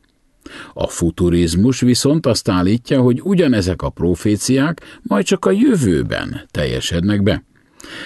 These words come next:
Az idealizmus szerint pedig az apokaliptikus proféciák általános lelki valóságok jelképei. Nem utalnak konkrét történelmi eseményekre.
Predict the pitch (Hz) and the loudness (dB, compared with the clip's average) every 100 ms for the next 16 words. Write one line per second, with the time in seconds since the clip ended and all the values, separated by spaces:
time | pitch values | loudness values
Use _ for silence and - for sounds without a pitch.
0 | - - 156 - - 123 139 175 170 165 | -12 -4 -2 -4 0 2 2 2 2 4
1 | 139 139 135 - 123 113 110 - 98 95 | 4 4 2 2 2 4 2 2 0 2
2 | 101 95 - - - 151 208 - 120 90 | 2 0 -4 -6 -2 -2 -2 0 0 0
3 | - - - - - 151 135 117 101 - | -2 -6 -6 -6 -2 -2 2 0 0 0
4 | 92 73 - - 127 175 175 135 120 101 | 0 -2 -6 -4 0 0 0 2 2 2
5 | 85 - - - 71 76 82 87 82 - | 0 -2 -12 -8 -4 0 0 0 0 -4
6 | - 71 - - _ _ 82 76 69 60 | -4 -4 -4 -10 _ _ -2 0 0 -4
7 | - 67 64 64 - - 65 - - - | -6 -6 -6 -8 -10 -8 -8 -8 -10 -12
8 | - - - - _ 233 240 165 127 127 | -10 -10 -10 -16 _ 0 2 4 2 2
9 | 95 85 62 - - 85 87 - 80 67 | 2 2 -2 -6 -4 0 0 0 -2 -4
10 | - 76 67 - 62 - - 50 - - | -4 -4 -4 -6 -8 -8 -8 -10 -12 -12
11 | - - - - - - - | -12 -12 -14 -14 -16 -20 -20